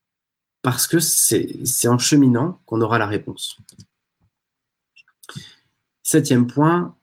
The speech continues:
c'est le côté paradoxal de la chose. Alors, quelqu'un qui cherche l'âme sœur, euh, mais c'est parfois, euh, un vrai stress, une vraie, euh,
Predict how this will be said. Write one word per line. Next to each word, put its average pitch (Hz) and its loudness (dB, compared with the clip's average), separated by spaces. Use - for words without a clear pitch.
c'est 117 -4
le 117 2
côté 123 0
paradoxal 123 -2
de 104 -2
la 104 -2
chose. - -8
Alors, 92 -4
quelqu'un 165 2
qui - -6
cherche - 2
l'âme 107 -2
sœur, 135 -2
euh, 101 -4
mais 123 -2
c'est - -4
parfois, 147 2
euh, 117 4
un 104 -2
vrai 113 -2
stress, 135 -2
une 104 -2
vraie, 123 0
euh, 101 -4